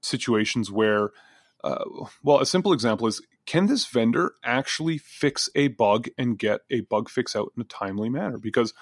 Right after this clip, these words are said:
you know, I've seen software bugs that are actually much worse than security flaws in the sense of,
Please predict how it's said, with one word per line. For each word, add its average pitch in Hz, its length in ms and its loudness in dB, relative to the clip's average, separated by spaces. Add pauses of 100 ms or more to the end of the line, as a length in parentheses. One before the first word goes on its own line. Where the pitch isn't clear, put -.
(500)
you 127 80 2
know, 123 80 8
I've 131 160 6
seen 196 160 4
software 156 400 4
bugs 110 240 2
that 113 100 0
are 117 100 6
actually 135 260 0
much 120 260 -2
worse 120 260 -2
than 113 140 -2
security 104 400 -6
flaws 104 340 -2
in 107 60 -2
the 107 80 -2
sense 117 260 -2
of, 104 220 0